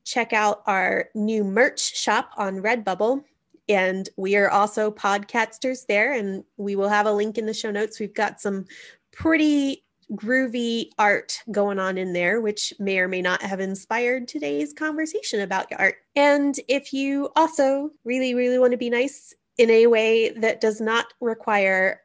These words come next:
monetary involvement, you can always leave us a five-star review and have Tom read your words in his best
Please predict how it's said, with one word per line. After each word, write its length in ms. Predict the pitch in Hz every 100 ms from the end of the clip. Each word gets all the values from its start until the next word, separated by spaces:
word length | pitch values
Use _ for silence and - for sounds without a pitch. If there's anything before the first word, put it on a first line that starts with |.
| _ -
monetary 1000 | 196 190 185 - 175 175 180 175 170 - _ -
involvement, 960 | 208 190 180 175 185 196 196 294 - - _ _ _ -
you 160 | 240
can 80 | 269
always 580 | 311 320 330 320 302 - -
leave 240 | 277 285
us 180 | 302 311
a 200 | 320 320
five-star 520 | 320 330 320 339 330
review 420 | 330 330 480 247 _ _
and 220 | 233 220 226
have 320 | 240 233 233
Tom 500 | - 262 262 262 269 - - - - -
read 320 | 208 262 254
your 160 | 269
words 720 | 254 240 233 240 240 220 - -
in 120 | 220 214
his 300 | 226 226 -
best 440 | 208 208 -